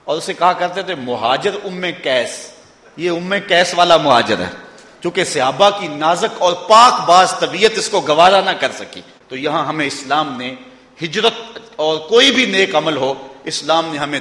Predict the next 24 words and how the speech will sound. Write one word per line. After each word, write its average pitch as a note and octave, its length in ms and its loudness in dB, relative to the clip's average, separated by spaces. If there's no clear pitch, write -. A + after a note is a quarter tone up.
درس F#3+ 320 2
دیا C#3 220 -2
ہے C3 320 -4
کہ D3+ 60 -6
وہ B2+ 160 -6
محض C#3 360 -2
اللہ A2+ 220 -10
کی A#2 360 -16
رضا B2 380 -8
کے A2 160 -16
لیے F#2+ 260 -16
ہو۔ F#2 100 -18
کوئی A3+ 160 -4
دوسری B3 460 -10
نیت A#3+ 320 -4
بھی A3 220 -4
آ G3+ 120 4
کے G#3 140 -4
اس - 180 -6
کے F3 60 -6
اندر E3 240 -4
شامل D3+ 460 -4
نہ E3+ 40 -4
ہو، G#3 360 -2